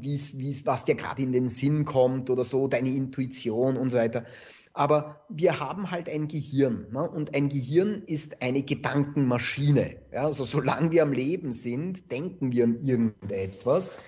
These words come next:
Jetzt versuchen manche, das mit Meditation und Sonstigem in den Griff zu bekommen, dass sie in den Zustand des Nichtdenkens kommen. Genau genommen geht das natürlich nie.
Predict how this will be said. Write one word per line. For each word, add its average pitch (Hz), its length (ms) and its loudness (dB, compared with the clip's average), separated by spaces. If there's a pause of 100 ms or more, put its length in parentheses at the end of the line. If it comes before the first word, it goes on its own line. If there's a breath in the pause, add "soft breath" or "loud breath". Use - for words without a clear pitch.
(120 loud breath)
Jetzt 113 180 -4
versuchen 139 500 2
manche, 123 380 2
das 123 180 2
mit 123 180 0
Meditation 120 720 2
und 127 100 4
Sonstigem 120 600 0
in 117 80 4
den 117 40 4
Griff 117 280 0
zu 131 140 -2
bekommen, 123 480 2 (240 loud breath)
dass 113 180 2
sie 135 80 2
in 127 80 4
den 123 140 6
Zustand 139 680 0
des 113 220 -2
Nichtdenkens 104 920 -2
kommen. 110 440 -6 (200 loud breath)
Genau 131 300 4
genommen 156 380 4
geht 165 260 -2
das 113 160 -4
natürlich 107 500 -8
nie. 113 220 -4